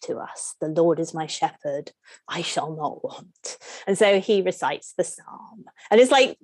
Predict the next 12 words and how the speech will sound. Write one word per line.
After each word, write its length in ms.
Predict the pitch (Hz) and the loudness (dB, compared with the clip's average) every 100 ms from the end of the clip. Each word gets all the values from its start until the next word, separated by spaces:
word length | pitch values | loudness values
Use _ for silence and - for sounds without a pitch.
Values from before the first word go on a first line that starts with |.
| _ - | _ 2
I, 140 | 330 | 4
I 140 | 320 359 | 6 6
don't 160 | 370 | 8
know 320 | 381 370 381 392 | 8 8 8 8
what 160 | 359 | 6
the 80 | 339 | 6
Buddhists 480 | 339 349 392 - 392 | 4 4 2 2 0
are 40 | |
gonna 200 | 370 359 | 2 0
think 260 | 359 392 415 | 4 4 4
about 380 | 392 403 415 392 | 4 6 6 4
that. 380 | 415 440 320 | 4 4 4